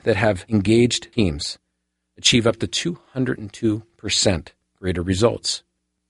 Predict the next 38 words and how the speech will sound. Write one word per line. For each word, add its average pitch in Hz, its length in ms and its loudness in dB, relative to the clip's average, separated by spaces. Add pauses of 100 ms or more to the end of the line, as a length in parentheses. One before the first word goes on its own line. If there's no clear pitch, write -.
(100)
When 110 180 2
you 127 80 4
have 139 140 4
results 127 340 2
like 117 140 2
that, 127 180 4
you 107 80 2
have 98 120 2
high 104 180 0
levels 98 360 -2
of 92 80 -8
morale. 95 400 -4 (760)
You 113 100 0
have 120 160 2
team 135 240 0
members 104 300 0
who 113 100 0
want 98 360 -2
to - 100 -18
be 98 180 -2
there. 80 300 -4 (440)
You've 110 280 0
impacted 135 720 0
the 110 100 2
lives 101 420 -2
of 95 120 0
the 87 80 -8
people 120 480 -6 (100)
in 110 180 -2
your 104 220 0
organization. 87 800 0 (1040)
But - 140 -20
you 135 80 -2
can't 117 200 2
manage 113 360 2
your 90 80 -2
way 78 160 -6
there. 76 300 -18